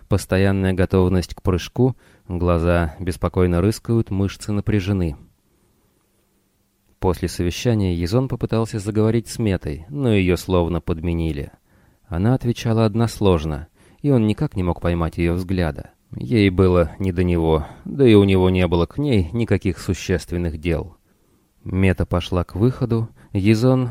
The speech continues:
протянул было руку, чтобы задержать её, но передумал. Ещё будет время поговорить. Один Керк проявлял к нему внимание.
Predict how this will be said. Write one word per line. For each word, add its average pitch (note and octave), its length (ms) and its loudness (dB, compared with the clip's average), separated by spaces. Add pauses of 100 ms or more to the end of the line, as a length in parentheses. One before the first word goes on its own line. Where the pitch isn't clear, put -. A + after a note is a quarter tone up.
(120)
протянул C3 400 0
было B2+ 260 4
руку, C#3 300 2
чтобы F2+ 340 -4
задержать A#2+ 520 -2
её, E2 260 -2 (180)
но A2 240 -2
передумал. E2 640 -2 (560)
Ещё A2+ 320 2
будет F#2 300 2
время E2 360 -2
поговорить. D#2+ 640 -6 (920)
Один D3 320 0
Керк - 420 2
проявлял F2+ 500 2
к - 80 -12
нему F2 220 -4
внимание. E2 640 -6